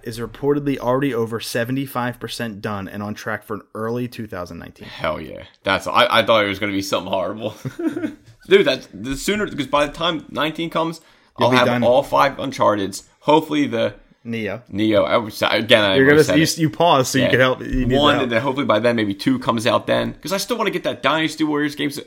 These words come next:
Speaker 2: I, like, I was like, "Damn, I'm becoming a gamer again. This is ridiculous."
Speaker 1: Sam said that. I didn't hear that. That's news
Speaker 2: Like,
Speaker 1: to me
Speaker 2: and
Speaker 1: that he wants to
Speaker 2: it's
Speaker 1: get
Speaker 2: like,
Speaker 1: Dynasty Warriors
Speaker 2: I'm,
Speaker 1: nine.
Speaker 2: I've still been out of work. I finally go back on July second. So I just, to get,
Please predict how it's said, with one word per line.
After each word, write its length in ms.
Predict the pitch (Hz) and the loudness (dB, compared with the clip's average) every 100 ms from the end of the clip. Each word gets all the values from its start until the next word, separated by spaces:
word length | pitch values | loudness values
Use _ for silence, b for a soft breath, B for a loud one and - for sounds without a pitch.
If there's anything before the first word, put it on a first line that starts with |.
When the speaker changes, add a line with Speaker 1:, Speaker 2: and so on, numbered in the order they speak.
| - | -10
Speaker 2:
I, 100 | 107 - | -10 -4
like, 180 | 117 135 | -2 0
I 120 | 131 | -2
was 160 | 147 160 | -2 -4
like, 160 | 131 | -4
"Damn, 140 | 151 151 | -2 -2
I'm 60 | |
becoming 300 | 117 131 147 | -2 -4 -2
a 60 | 123 | -2
gamer 300 | 120 139 120 | 0 -2 -2
again. 240 | 107 104 | -2 -4
This 120 | 120 | -6
is 80 | 127 | -10
ridiculous." 600 | 113 107 92 - - - - | -12 -10 -12 -12 -16 -18 -14
Speaker 1:
Sam 300 | - 131 139 | -6 -4 -2
said 240 | 160 131 | -2 -2
that. 140 | 107 90 | -2 0
I 100 | 135 | 2
didn't 160 | 180 | 2
hear 120 | 120 | 0
that. 60 | 113 | 0
That's 120 | 135 | 0
news 100 | 123 | 4
Speaker 2:
Like, 180 | 139 143 | 4 2
Speaker 1:
to 60 | - | 0
me 60 | 123 | 0
Speaker 2:
and 80 | 123 | 0
Speaker 1:
that 40 | |
he 40 | 107 | 0
wants 140 | 151 | -2
to 40 | - | 0
Speaker 2:
it's 40 | |
Speaker 1:
get 60 | 120 | 0
Speaker 2:
like, 60 | 98 | -2
Speaker 1:
Dynasty 220 | 95 104 | -6 -8
Warriors 200 | 98 92 | -6 -6
Speaker 2:
I'm, 100 | 101 | -6
Speaker 1:
nine. 120 | 101 | -2
Speaker 2:
I've 80 | 123 | -2
still 240 | - 170 | 0 0
been 120 | 156 147 | 0 0
out 120 | 123 | -2
of 80 | 101 | 0
work. 220 | 92 - | -2 -2
I 80 | 98 | -6
finally 420 | - 131 139 131 | 0 0 0 -2
go 160 | 120 | -2
back 320 | 117 101 98 - | 0 0 -2 -8
on 140 | 85 | -10
July 300 | 95 95 104 | -4 -2 -2
second. 400 | 101 85 - - | -4 -8 -8 -8
So 120 | - | -2
I 80 | 98 | -2
just, 220 | 92 104 | -2 -8
to 80 | 127 | -6
get, 260 | 123 143 | -2 -2